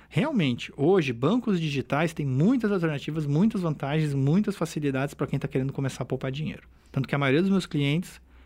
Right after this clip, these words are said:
que tão começando a poupar dinheiro, eu recomendo um dos três bancos digitais que eu costumo trabalhar, porque todos eles têm essas alternativas boas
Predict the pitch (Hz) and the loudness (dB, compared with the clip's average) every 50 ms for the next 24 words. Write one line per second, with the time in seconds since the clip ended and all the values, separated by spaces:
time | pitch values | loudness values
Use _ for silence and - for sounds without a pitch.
0 | _ _ - - _ _ 160 196 269 269 - 240 214 190 - 180 160 165 160 - | _ _ -20 -20 _ _ 2 2 2 2 2 0 0 0 0 -2 -2 0 0 0
1 | 147 135 131 123 120 123 131 135 160 - - - - - _ - - - - _ | 0 0 2 2 2 2 2 0 -4 -8 -16 -20 -20 -20 _ -20 -20 -20 -6 _
2 | - 135 143 143 151 143 147 143 139 151 165 170 - - 170 165 160 160 156 151 | 2 2 2 2 0 -2 -2 -2 -2 -2 -4 -4 0 2 2 4 4 4 0 0
3 | - 156 147 143 139 - 143 135 - - 147 - - - - 139 135 - - 135 | 0 -2 -2 -2 -2 -2 -2 -2 0 -2 -4 -4 -4 -6 -4 -4 -4 -2 -2 -2
4 | 123 123 113 117 117 120 135 - - 143 143 - 143 147 - - - 190 214 226 | -2 -2 -4 -2 -2 -4 -4 -4 -6 -6 -2 -2 -4 -4 -4 -4 -2 0 0 0
5 | 214 180 165 160 156 165 - - 160 151 151 147 151 143 139 143 139 135 - - | 0 0 0 0 0 -2 -6 -6 -4 -4 -2 0 -2 -2 -2 -2 -4 -4 -4 -6
6 | 143 135 143 131 123 117 104 113 117 120 131 131 - - | -6 -6 -6 -8 -4 -2 -2 0 0 0 -2 -4 -6 -10